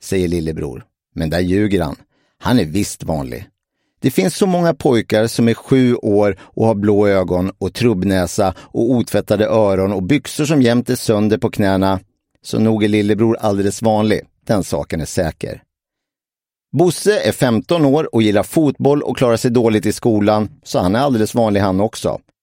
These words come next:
Och Bettan är fjorton och har håret kammat i hästsvans, precis som andra alldeles vanliga flickor.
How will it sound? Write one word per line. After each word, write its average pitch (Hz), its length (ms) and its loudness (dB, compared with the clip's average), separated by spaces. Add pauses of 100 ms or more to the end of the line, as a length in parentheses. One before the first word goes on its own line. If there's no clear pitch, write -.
(640)
Och 101 120 0
Bettan 139 460 2
är 127 80 2
fjorton 147 640 0
och 107 100 2
har 95 80 2
håret 147 360 2
kammat 120 340 0
i - 20 2
hästsvans, 131 640 0
precis 170 540 -2
som 151 160 -2
andra 120 340 2
alldeles 104 600 -2
vanliga 90 360 0
flickor. - 560 -6